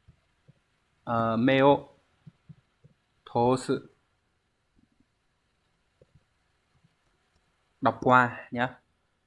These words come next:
xem qua. Môn đai số ba, môn đai từ đồng nghĩa. Câu mười bốn. "Kanojo wa sugasugashi hyojou de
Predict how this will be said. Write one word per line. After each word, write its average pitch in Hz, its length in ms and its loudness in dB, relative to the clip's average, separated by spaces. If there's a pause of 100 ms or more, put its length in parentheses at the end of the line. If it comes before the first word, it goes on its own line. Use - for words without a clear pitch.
(360)
xem 127 240 -4
qua. 123 400 2 (1300)
Môn 151 180 4
đai 156 220 6
số 131 160 0
ba, 135 420 4
môn 127 180 0
đai 127 300 4
từ 113 120 -4
đồng 107 180 -6
nghĩa. 131 200 -2 (1000)
Câu 160 200 6
mười 127 180 2
bốn. 120 420 -2 (3250)
"Kanojo 156 420 4
wa 120 180 4
sugasugashi 120 840 -2
hyojou 117 380 -2
de 131 280 -4